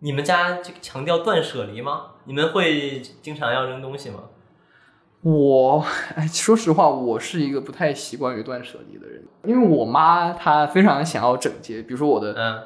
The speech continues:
Speaker 2: 书房，我的那些书一定要，就是她不太能够看惯我有一些古早的书，
Speaker 1: 嗯。
Speaker 2: 但是我很看重这些东西。
Speaker 1: 你是，就是看重你原本留下来那一些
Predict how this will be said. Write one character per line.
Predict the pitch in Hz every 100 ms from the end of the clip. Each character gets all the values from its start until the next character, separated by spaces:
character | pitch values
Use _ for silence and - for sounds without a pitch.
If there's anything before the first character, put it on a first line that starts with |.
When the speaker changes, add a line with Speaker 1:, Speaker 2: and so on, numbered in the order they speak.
| -
Speaker 2:
书 | - 214 226
房， | 127 98 110
我 | 107
的 | 107
那 | 135
些 | 143 151
书 | 156 180 185
一 | 156
定 | 123 139
要， | 127 117 - - - _
就 | -
是 | 165 165
她 | - 185
不 | 165
太 | 143 190
能 | 143
够 | 147
看 | 147 - 147
惯 | 151 127
我 | 113
有 | 120
一 | 110
些 | 117 127 131 - _
古 | 139 160
早 | - -
的 | -
书， | - - - -
Speaker 1:
嗯。 | 131 131
Speaker 2:
但 | 320
是 | 311
我 | 165 131
很 | 170
看 | - 156
重 | 131 120
这 | 127
些 | 107
东 | 82 110
西。 | - - _ _ _
Speaker 1:
你 | 143
是， | 160 196 185 156
就 | 175
是 | 160 147
看 | 185 160
重 | 156 156 127
你 | 113 107 107 107
原 | 110 117
本 | 127
留 | 110
下 | 110 123
来 | 107
那 | 107
一 | 107 104 104
些 | 104 110 104 104 104